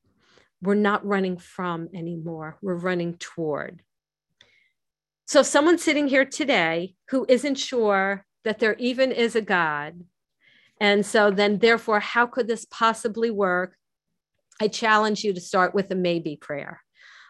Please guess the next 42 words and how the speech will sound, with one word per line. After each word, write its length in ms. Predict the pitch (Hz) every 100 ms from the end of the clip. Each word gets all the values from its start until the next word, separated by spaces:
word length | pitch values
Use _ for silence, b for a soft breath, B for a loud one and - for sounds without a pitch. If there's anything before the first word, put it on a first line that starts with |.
| -
Um, 180 | 196 190
it 120 | 226
might 200 | 220 226
go 100 | 240
something 380 | 220 226 - 220
like 240 | 214 208
this, 420 | 202 170 165 - 190
"God," 560 | 185 175 170 170 175 160 _ b b
and, 360 | 240 247 254 247 - _ _
you 120 | 285 320
know, 200 | 311 311 -
you 160 | 247 330
don't 100 | 339
have 140 | 339
to 80 | 330
call 240 | 339 311
him 100 | 294
God 560 | 269 196 190 190 196 196
or 120 | 233 233
even 260 | 254 285
believe 280 | 285 269 262
that 140 | 240
God 240 | 233 226 233
is 160 | 240
a 40 | 262
him 260 | 214 208
if 120 | 190 208
you 80 |
don't 200 | 196 196
want 280 | 196 175 175
to. 360 | - 185 185 -
God 240 | 196 196 202
has 240 | 202 196
many 300 | 190 190 202
names. 600 | 196 165 160 170 175 - b b b b -
Um, 360 | 180 175 175 - _
but 140 | 247 240
to 100 | 254
say 180 | - 247
something 400 | 240 233 233 214
like 240 | 185 185
this, 360 | 139 117 -